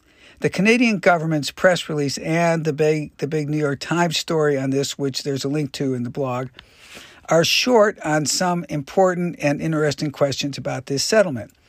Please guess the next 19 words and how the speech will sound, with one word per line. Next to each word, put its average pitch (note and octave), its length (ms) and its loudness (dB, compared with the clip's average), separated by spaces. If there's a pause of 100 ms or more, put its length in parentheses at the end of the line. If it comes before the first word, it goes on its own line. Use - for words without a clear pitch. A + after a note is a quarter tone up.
(580)
That's - 220 0
partly A#3+ 380 0
because C#3+ 420 0
this F3 240 -4
is C#3+ 160 -4
just - 400 -4
an C#3+ 160 2
umbrella D3 480 2
agreement B2+ 560 -4
with C3 280 -4
a B2 60 -6
lot C#3+ 240 0
of D3+ 100 0
details C3+ 520 -4
yet C3 160 -8
to - 80 -18
be C#3 100 -4
worked B2 320 -6
out, D3 320 -2